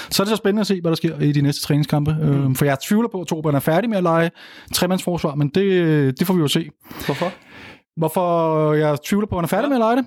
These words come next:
Speaker 1: Jamen, ja, det synes jeg bare, når man snakker med ham, så virker det, som om han stadigvæk... Altså, det er noget, jeg læser mellem linjerne, øh, men jeg synes, det lyder meget som om, at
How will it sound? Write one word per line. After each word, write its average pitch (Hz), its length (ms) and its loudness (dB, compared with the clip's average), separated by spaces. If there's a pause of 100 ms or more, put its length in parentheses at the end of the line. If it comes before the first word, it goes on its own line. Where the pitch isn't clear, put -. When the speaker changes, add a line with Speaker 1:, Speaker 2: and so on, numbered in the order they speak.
(100)
Speaker 1:
Jamen, 147 160 2
ja, 156 40 2
det 156 140 -4
synes 196 180 0
jeg 220 80 0
bare, 185 120 0
når 190 60 2
man 190 120 0
snakker 190 360 0
med 185 100 0
ham, 185 120 0
så 190 100 -2
virker 190 300 2
det, 180 60 -8
som 185 100 -6
om 185 100 -2
han 170 120 2
stadigvæk... 196 640 2 (920)
Altså, 139 120 -2
det - 40 0
er 170 40 2
noget, 175 140 2
jeg 185 60 2
læser 185 220 0
mellem 185 140 0
linjerne, 202 540 2
øh, 160 540 2
men 151 140 0
jeg 147 100 -2
synes, 196 200 -2
det 214 120 0
lyder 196 300 0
meget 151 460 0
som 165 260 -4
om, 139 260 0
at 139 240 0